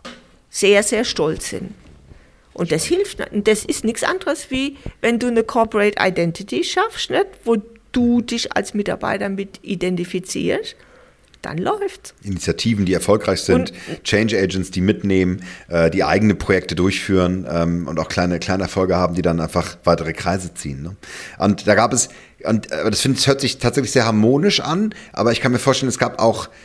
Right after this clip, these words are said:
Speaker 2: teilweise dann mal Verbote, da durfte der eine nicht mit hin und
Speaker 1: Ja,
Speaker 2: dann ist der
Speaker 1: klar,
Speaker 2: eine
Speaker 1: ich meine, es gibt immer Ups und Downs, das ist nie,
Speaker 2: Mhm.
Speaker 1: habe ich vorhin gesagt, das ist nie, äh, ein lineares Ab-, und du kriegst natürlich Rückschläge,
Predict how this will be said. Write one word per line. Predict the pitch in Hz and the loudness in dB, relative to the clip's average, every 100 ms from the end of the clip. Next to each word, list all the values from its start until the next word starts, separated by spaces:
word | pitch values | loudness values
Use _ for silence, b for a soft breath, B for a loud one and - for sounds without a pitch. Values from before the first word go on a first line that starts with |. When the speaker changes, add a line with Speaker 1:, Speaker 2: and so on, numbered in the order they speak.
| B - | B 0
Speaker 2:
teilweise | 113 113 113 110 | 2 6 6 6
dann | 107 | 6
mal | 107 | 4
Verbote, | 104 107 117 135 131 | 4 4 4 4 4
da | 113 | 6
durfte | 113 113 107 | 6 4 4
der | 107 | 4
eine | 107 107 | 6 4
nicht | 107 - | 2 2
mit | 107 | 2
hin | - 143 139 | 2 4 2
und | 110 110 104 - | 2 0 -2 -2
Speaker 1:
Ja, | 277 311 | 2 2
Speaker 2:
dann | - | 2
ist | 117 | 2
der | 359 | 4
Speaker 1:
klar, | 370 | 4
Speaker 2:
eine | 220 | 2
Speaker 1:
ich | 247 | 0
meine, | 262 254 240 | 2 2 2
es | 254 - | -2 -4
gibt | 254 254 - | -8 -10 -12
immer | - 208 220 220 220 - - - | -4 -2 -2 -2 -4 -8 -14 -8
Ups | 208 - 220 | -8 -4 -4
und | 233 | -2
Downs, | 254 311 240 202 - | -2 -2 -2 -4 -6
das | 208 220 | -6 -6
ist | 208 | -6
nie, | 208 220 233 240 - | -4 -4 -6 -8 -6
Speaker 2:
Mhm. | 156 | -6
Speaker 1:
habe | 196 220 | -4 -6
ich | - | -6
vorhin | 214 254 | -6 -4
gesagt, | - - - 220 | -6 -8 -8 -8
das | 208 | -8
ist | 208 - | -10 -8
nie, | 208 208 220 | -6 -4 -4
äh, | 220 | -4
ein | - 208 - 214 214 | -4 -4 -4 -4 -4
lineares | 208 220 214 208 196 190 214 208 | -4 -4 -2 -2 -2 -2 -6 -6
Ab-, | - B B B | -6 B B B
und | - 214 - | -6 -6 -6
du | 240 | -10
kriegst | - 381 - 403 | -4 -4 -4 -6
natürlich | 370 208 180 175 - | -4 -4 -4 -6 -8
Rückschläge, | 170 - 151 180 208 | -8 -6 -2 -2 0